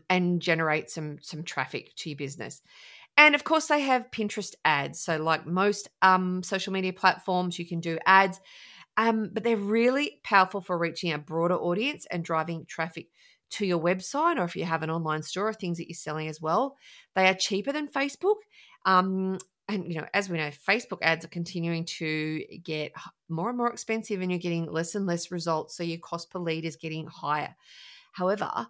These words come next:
Pinterest is very low cost, and you can do campaigns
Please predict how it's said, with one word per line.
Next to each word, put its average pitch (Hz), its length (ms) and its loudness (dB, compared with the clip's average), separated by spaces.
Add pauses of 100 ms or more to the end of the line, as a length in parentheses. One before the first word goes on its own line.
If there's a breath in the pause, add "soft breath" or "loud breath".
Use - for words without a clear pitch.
(380 soft breath)
Pinterest 214 440 -4
is 165 140 -8
very 165 540 2 (120)
low 156 440 -2
cost, 180 580 -8
and 160 140 -4
you 156 100 -10
can 175 100 -4
do 165 200 -6
campaigns 156 640 -12